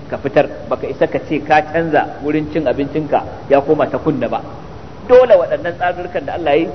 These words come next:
su za ka tafi a kansu. Shi ne ɗau'an aw karhan. Ya ce, "Fa zakara islamal ka'inati." Allah ya ambaci musuluncin dukkanin halittu,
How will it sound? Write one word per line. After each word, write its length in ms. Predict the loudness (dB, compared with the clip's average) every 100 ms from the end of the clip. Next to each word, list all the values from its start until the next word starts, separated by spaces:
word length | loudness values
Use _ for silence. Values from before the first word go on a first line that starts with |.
| -8
su 100 | 0
za 100 | 2
ka 80 | 2
tafi 160 | -2 -6
a 60 | -6
kansu. 260 | -8 -12 -16 -16 -16 -4
Shi 140 | 0
ne 120 | 0
ɗau'an 360 | 4 6 6 2 -4 -12 -16 -18 -18 -18 -6
aw 140 | -2 -2
karhan. 340 | -2 -4 -8 -14 -16 -18 -16 -16 -16 -16 -18 -16 -16 -16 -16 -16 -16 -16 -16 -16 -16 -16 -16 -16 -16 -16 -16 -16 -16 -14 -14 -14 4
Ya 140 | 6
ce, 180 | 6 2
"Fa 180 | 4 4
zakara 380 | 4 4 4 4
islamal 540 | 0 2 4 6 2 0
ka'inati." 560 | -4 -4 -2 -2 -4 -8 -16 -16 -18 -18 -16 -12 -12 -12 -16 -4
Allah 280 | 2 6 6
ya 100 | 6 4
ambaci 480 | 0 -2 -2 -6 -12 -14 -10 -2
musuluncin 840 | 0 2 4 2 2 -6 -6 0 2
dukkanin 520 | 2 2 0 2 -2
halittu, 400 | -4 -6 -8 -14